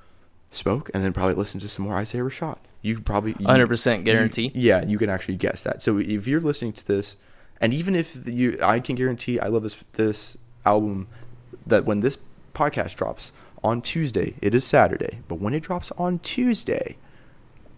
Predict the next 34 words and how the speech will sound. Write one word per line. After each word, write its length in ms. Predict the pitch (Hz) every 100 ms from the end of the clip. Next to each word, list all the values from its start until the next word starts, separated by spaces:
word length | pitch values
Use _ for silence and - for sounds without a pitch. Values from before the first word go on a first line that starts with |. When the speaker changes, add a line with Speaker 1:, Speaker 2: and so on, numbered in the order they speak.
| - -
Speaker 1:
I 100 | 147
will 80 | 165
still 300 | - - 220
love 240 | 180 196 -
this, 220 | - -
and 160 | 127 139
you 80 |
can 160 | 160 180
still 340 | - 202 208
guarantee 640 | 151 180 190 220 220 196 - - -
Speaker 2:
<laughs> 220 | 127 -
Speaker 1:
that 360 | - 127 107 120
based 260 | 151 196 165
off 200 | 165 165
my 160 | 175
daily 340 | 165 165 175 170
life, 440 | 160 135 - - 101
that 100 | 120
I'm 80 | 147
probably 260 | 160 185
gonna 140 | 185 170
hit 140 | 196
a 40 |
bong, 460 | 160 190 196 - - - - - - - 143
and 160 | 143
then 140 | 147 170
I'm 100 | 185
probably 240 | 165 190
gonna 120 | 190
listen 260 | 196 190 -
to 60 | 190
my 60 |
Isaiah 180 | 190 196
Rashad, 340 | 185 - -